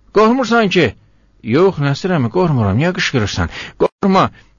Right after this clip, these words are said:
gözümüzü yumub açınca Bakıya çatacağıq." Əlibala üzünü təzədən pəncərəyə çevirdi. Təyyarə bir tərəfi üstə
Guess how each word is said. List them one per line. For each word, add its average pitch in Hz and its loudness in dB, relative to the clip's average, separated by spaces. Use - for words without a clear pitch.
gözümüzü 214 2
yumub 226 2
açınca 220 0
Bakıya 220 2
çatacağıq." 214 2
Əlibala 90 0
üzünü 107 0
təzədən 101 -2
pəncərəyə 82 -2
çevirdi. 76 -4
Təyyarə 202 0
bir 170 0
tərəfi 107 -2
üstə 107 -4